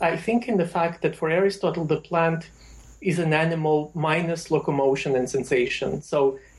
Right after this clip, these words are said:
it's, it's like an animal, but what makes it unique are these deficiencies, are these lacks that other animals, uh, do not really display. And I think that, uh, what I zero in, in, in, uh, zero in on in plant thinking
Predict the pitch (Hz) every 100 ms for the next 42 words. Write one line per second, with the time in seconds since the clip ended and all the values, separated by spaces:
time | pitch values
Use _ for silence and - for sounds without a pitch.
0 | - 175 160 - - 160 - - 170 240
1 | 254 202 147 131 143 180 180 170 - 160
2 | 165 170 180 214 - 190 - 160 160 160
3 | 165 143 160 160 160 180 180 143 - 139
4 | - 139 156 151 - 151 151 131 - -
5 | 123 135 131 117 113 113 117 - - -
6 | - - 143 139 180 135 131 123 - -
7 | - - 127 120 120 - - 131 110 -
8 | - - - - - - - - 175 175
9 | 170 226 226 196 - - 151 147 - 175
10 | 175 160 190 175 160 208 220 139 131 135
11 | 139 127 135 127 127 - 143 135 135 156
12 | 143 165 156 139 180 190 131 120 120 120
13 | 131 117 190 202 143 127